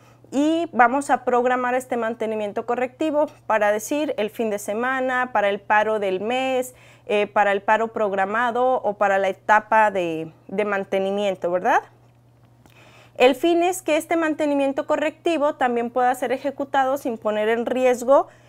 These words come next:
este, el alimento o el producto. Si es durante la fabricación y la máquina no puede operar, bueno, entonces estos mantenimientos, este, no son tan programados, pero sí son comunicados con los líderes de los procesos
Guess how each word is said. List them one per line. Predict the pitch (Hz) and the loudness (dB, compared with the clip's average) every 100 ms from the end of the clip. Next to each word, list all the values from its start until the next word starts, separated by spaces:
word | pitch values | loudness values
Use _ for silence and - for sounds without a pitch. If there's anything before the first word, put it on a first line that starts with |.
| _ - | _ -8
este, | - 190 185 - - 180 170 151 165 - _ _ - - | -2 -2 -4 -8 -4 -2 -2 -4 -8 -18 _ _ -20 -2
el | 226 | 4
alimento | 233 254 294 302 294 | 4 4 0 0 2
o | 302 | 2
el | 311 | 2
producto. | 339 370 427 440 302 294 - - _ | 0 0 0 0 -2 -2 -10 -20 _
Si | - 285 302 | -4 0 2
es | 320 | 2
durante | 370 381 370 277 | 0 -2 0 2
la | 254 | 2
fabricación | 254 226 233 240 269 277 | 2 -2 -2 -2 -2 0
y | 269 | 0
la | 226 | 0
máquina | 240 254 269 254 | -2 -4 -4 -4
no | 233 240 | -4 -2
puede | 277 285 | 2 2
operar, | 285 302 330 | 2 0 0
bueno, | 294 240 | 0 -4
entonces | 220 214 233 - 269 | -4 -6 -8 -6 -8
estos | 254 254 | -6 -6
mantenimientos, | 254 240 247 247 247 240 262 262 - | -6 -4 -4 -2 -4 -2 -4 -4 -8
este, | 226 208 - - 185 175 175 185 | -6 -6 -10 -6 -4 -2 -4 -8
no | - 254 262 | -4 -2 0
son | 285 277 | 0 -2
tan | 277 277 311 | 0 -2 0
programados, | 349 339 330 320 285 277 - | -2 0 0 -2 -2 -2 -2
pero | 254 214 | -4 -4
sí | 233 | -6
son | 226 254 | -6 -6
comunicados | 262 254 240 240 233 233 247 262 | -2 -2 0 -2 2 2 2 -2
con | 233 | -2
los | 214 233 | -2 -2
líderes | 254 254 247 | 0 0 0
de | |
los | 254 294 | -2 -4
procesos | 294 302 339 311 320 | -6 -2 -2 0 -4